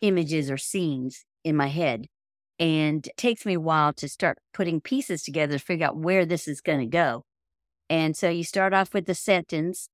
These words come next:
and then you have to write three disasters and an ending.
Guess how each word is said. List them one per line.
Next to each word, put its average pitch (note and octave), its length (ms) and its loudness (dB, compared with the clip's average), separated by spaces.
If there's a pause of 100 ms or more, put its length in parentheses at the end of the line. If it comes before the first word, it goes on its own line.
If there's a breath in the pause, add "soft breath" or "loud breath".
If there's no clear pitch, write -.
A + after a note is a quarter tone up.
and D#3+ 220 0
then E3 320 2 (280)
you E3+ 240 0
have E3 260 0
to D#3 360 -4
write D#3+ 420 2
three G#3 680 0
disasters F3 1000 0 (280)
and E3 160 4
an D#3+ 160 4
ending. D3 460 0